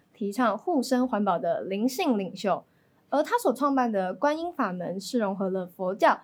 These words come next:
及基督教所成立的新兴宗教。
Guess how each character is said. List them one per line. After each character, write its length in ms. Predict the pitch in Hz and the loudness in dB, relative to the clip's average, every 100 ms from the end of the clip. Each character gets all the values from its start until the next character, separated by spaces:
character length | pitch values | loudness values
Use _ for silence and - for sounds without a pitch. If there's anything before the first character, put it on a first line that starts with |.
| _ _ | _ _
及 140 | 202 | -10
基 180 | 190 240 | -6 -2
督 140 | 240 254 | 0 2
教 180 | 262 | 2
所 180 | 202 196 | 0 -4
成 240 | 196 190 208 | -6 -4 0
立 140 | 220 | 0
的 180 | 190 180 | -2 -4
新 220 | 220 269 | -2 0
兴 200 | 285 294 | 0 -2
宗 200 | 294 302 | -2 -2
教。 320 | 311 - - | 0 0 -2